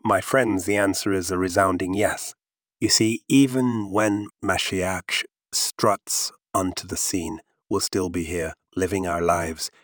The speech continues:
grilling our steaks, and yes, needing to know the ins and outs of kosher law. The Tanya reminds us that these laws are timeless. They're part of the fabric of our universe, woven into the very essence of creation itself.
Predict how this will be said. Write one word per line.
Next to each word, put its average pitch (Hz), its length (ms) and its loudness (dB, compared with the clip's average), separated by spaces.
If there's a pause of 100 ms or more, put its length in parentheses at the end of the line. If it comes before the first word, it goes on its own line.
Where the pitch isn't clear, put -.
(160)
grilling 95 360 2
our 87 120 0
steaks, - 680 -4
and 92 260 -4
yes, 95 520 0 (280)
needing 98 360 2
to - 160 -6
know 92 260 0
the 95 180 -2
ins 92 200 -4
and 95 140 -4
outs 92 340 -4
of - 140 -10
kosher 95 400 -2
law. 85 300 0 (460)
The 110 80 -4
Tanya 143 440 2
reminds 90 460 2
us 87 140 -2
that 101 180 0
these 107 240 2
laws 101 340 4
are 90 160 0
timeless. 113 680 0 (260)
They're 95 100 0
part 101 280 0
of 95 80 -10
the 95 80 -10
fabric 101 400 0
of 98 100 -2
our 92 140 4
universe, 92 540 0
woven 98 360 2
into 95 240 -6
the 95 80 -4
very 95 300 0
essence 98 420 0
of 104 100 -10
creation 92 520 -4
itself. 92 420 -2